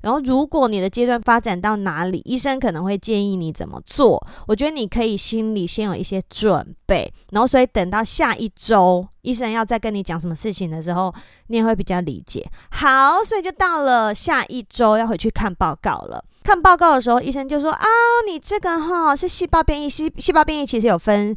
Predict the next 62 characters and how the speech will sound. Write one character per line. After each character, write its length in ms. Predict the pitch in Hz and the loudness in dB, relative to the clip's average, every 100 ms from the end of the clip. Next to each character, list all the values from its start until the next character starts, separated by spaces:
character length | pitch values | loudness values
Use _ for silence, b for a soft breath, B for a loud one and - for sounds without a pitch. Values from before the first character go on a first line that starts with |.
| - | -8
C 240 | - 240 | -4 2
I 140 | 220 208 | 2 2
N 220 | 214 208 202 208 | 0 -2 -2 2
one、 380 | 240 147 78 165 - | 2 2 -8 -18 -12
C 200 | - 208 | -6 -2
I 160 | 185 | -2
N 180 | 185 180 - | -4 -6 -4
two、 300 | 262 196 - | 0 0 -4
C 180 | - 180 | -6 -6
I 140 | 165 | -6
N 260 | 175 170 180 | -6 -10 -12
three， 520 | - 285 220 - - - | -8 -2 -2 -2 -14 -8
就 100 | 233 | -6
是 140 | 226 | -6
一 180 | - 247 | -8 -10
级、 240 | - 180 - | -8 -10 -4
二 120 | 208 | -4
级、 200 | 165 139 | -4 -8
三 360 | - 175 156 165 | -8 -8 -8 -10
级。” 340 | - - - - - | -12 -14 -16 -18 -10
那 140 | 294 294 | -4 0
他 120 | 285 | 0
说， 320 | 285 285 269 | 0 2 2
哦， 140 | - 415 539 571 554 | 4 6 8 6 4
你 100 | 403 | 0
这 120 | 311 480 | 0 2
个 180 | 466 | 2
已 20 | 285 | 0
经 160 | 403 | -4
到 300 | 466 494 480 | -2 0 0
C 200 | 403 381 | 0 0
I 140 | 392 370 | 2 2
N 180 | 359 392 | 0 -4
three 500 | - 403 392 330 277 | -6 -2 0 2 2
了 200 | 262 262 | 2 2
哟， 600 | 247 240 233 233 233 240 B B B - | 2 4 4 4 2 0 B B B 0
而 300 | 254 277 359 | 4 4 0
且 760 | - - 294 247 208 185 - _ _ | -6 -4 0 2 2 -2 -4 _ _
外 220 | 311 320 | 2 2
加 340 | 240 285 262 262 | 2 0 0 0
因 80 | 285 | -2
为 80 | |
我 100 | 254 | -2
不 120 | 190 196 | 0 -2
是 80 | |
有 120 | 226 175 | -2 -2
做 220 | - 208 | -2 -2
H 200 | - - | -2 -8
P 120 | 190 | -6
V 120 | 190 | -4
病 120 | 190 175 | -2 -2
毒 100 | 147 | -4
检 180 | - | -6
测 200 | - 196 | -6 -6
嘛， 240 | - 78 78 | -6 -10 -6
然 120 | 196 | -4
后 80 | 220 | -4
我 60 | |
测 180 | 190 226 | -2 0
出 80 | 202 | 0
来 100 | |
我 80 | 190 | 0